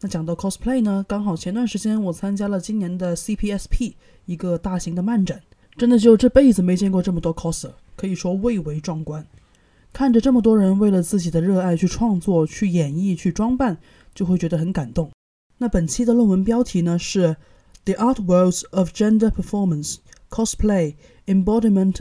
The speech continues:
and the Collective Accomplishment of Gender。性别演绎的艺术世界，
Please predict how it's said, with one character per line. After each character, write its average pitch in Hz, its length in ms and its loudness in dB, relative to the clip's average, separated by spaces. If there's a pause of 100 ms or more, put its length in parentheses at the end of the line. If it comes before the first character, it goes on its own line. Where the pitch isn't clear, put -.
and 190 140 -2
the 190 80 -2
Collective 196 480 -2
Accomplishment 190 880 -2
of 180 180 -8
Gender。 170 360 -6 (580)
性 277 260 0
别 202 160 2
演 165 160 0
绎 170 80 -2
的 175 100 -2
艺 214 160 -2
术 196 160 -2
世 170 200 -4
界， 160 260 -4